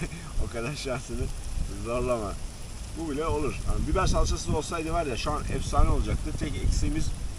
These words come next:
nar ekşisi olacaktı. Ve ben onu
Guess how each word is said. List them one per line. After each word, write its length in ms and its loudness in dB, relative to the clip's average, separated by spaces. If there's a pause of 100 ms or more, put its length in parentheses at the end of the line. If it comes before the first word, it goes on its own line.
(160)
nar 140 2
ekşisi 340 -2
olacaktı. 420 -2 (500)
Ve 100 -2
ben 140 -2 (140)
onu 240 -2